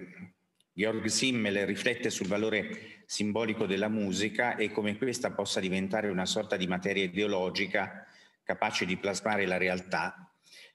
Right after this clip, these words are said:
Tale circostanza risulta dialetticamente condizionata sia dalle possibilità offerte dal codice musicale esistente in quel dato momento storico, sia dalla capacità del compositore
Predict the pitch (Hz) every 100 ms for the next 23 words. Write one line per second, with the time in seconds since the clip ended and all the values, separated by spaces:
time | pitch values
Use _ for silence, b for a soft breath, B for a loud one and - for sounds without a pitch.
0 | B - 131 127 - 131 139 131 156 160
1 | 131 107 - 113 107 95 98 101 107 110
2 | 120 120 113 101 101 - 120 127 127 110
3 | - 113 101 98 101 98 104 98 98 113
4 | 101 - 113 113 87 - 92 135 123 104
5 | - 98 92 95 95 95 87 87 87 98
6 | - 92 87 85 120 117 - - - -
7 | 98 101 92 107 101 92 95 101 98 92
8 | - 101 87 92 - 123 - - 143 120
9 | 107 107 107 110 120 123 123 107 - 101
10 | 110 107 123 113 110 120 110